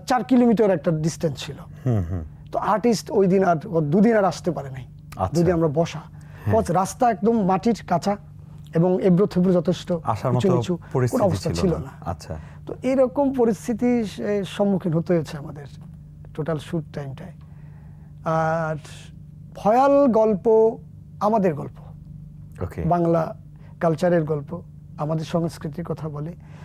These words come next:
Speaker 1: তবে পুঞ্জিকৃতি কেন্দ্রিক যেটা হয়, আপনি দেখবেন, আহ, আহ, পুঞ্জি প্রধান একটা প্রথা আছে, যেমন আমাদের দেশে মাতবর, মেম্বর,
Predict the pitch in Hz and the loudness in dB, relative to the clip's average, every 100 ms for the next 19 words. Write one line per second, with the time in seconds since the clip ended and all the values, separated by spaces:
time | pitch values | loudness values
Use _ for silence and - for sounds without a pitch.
0 | - - 226 240 240 254 262 262 294 240 | -18 -6 2 2 4 4 6 4 4 4
1 | 277 247 247 247 220 208 220 233 160 180 | 4 2 4 4 6 4 4 4 4 4
2 | 160 156 208 294 - 175 160 156 151 165 | 4 2 -2 -8 -8 -4 -2 -2 -2 -4
3 | 147 - - - - 143 139 135 131 - | -6 -14 -20 -18 -10 -6 -6 -6 -10 -16
4 | - - - 147 135 196 202 180 196 - | -20 -18 -14 -12 -2 2 4 6 4 2
5 | 175 127 180 170 156 - - 135 156 170 | 0 2 2 0 -2 -10 -14 -6 -4 -2
6 | 160 170 160 160 160 165 160 160 160 156 | 0 0 0 0 0 2 0 0 -2 -2
7 | 170 156 160 147 160 143 - - - - | -2 0 2 2 2 0 -6 -20 -20 -18
8 | - 165 180 170 170 | -2 2 4 6 4